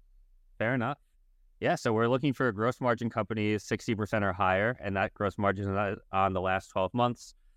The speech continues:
Uh, you cool with these insight scores, Daniel? I usually like to find companies that are very financially sound and at least, uh, marginally growing some of their metrics.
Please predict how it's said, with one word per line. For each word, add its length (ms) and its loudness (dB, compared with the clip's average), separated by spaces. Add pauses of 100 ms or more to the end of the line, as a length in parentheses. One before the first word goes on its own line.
(480)
Uh, 100 4
you 160 0
cool 160 4
with 100 2
these 140 -2
insight 340 -2
scores, 280 0
Daniel? 360 2
I 60 6
usually 340 2
like 220 4
to 140 0
find 460 2
companies 360 -2
that 100 2
are 80 0
very 240 0
financially 560 0
sound 480 0
and 80 -2
at 160 -4
least, 400 -6
uh, 320 0 (100)
marginally 440 0
growing 420 0 (180)
some 220 0
of 60 2
their 100 0
metrics. 640 -4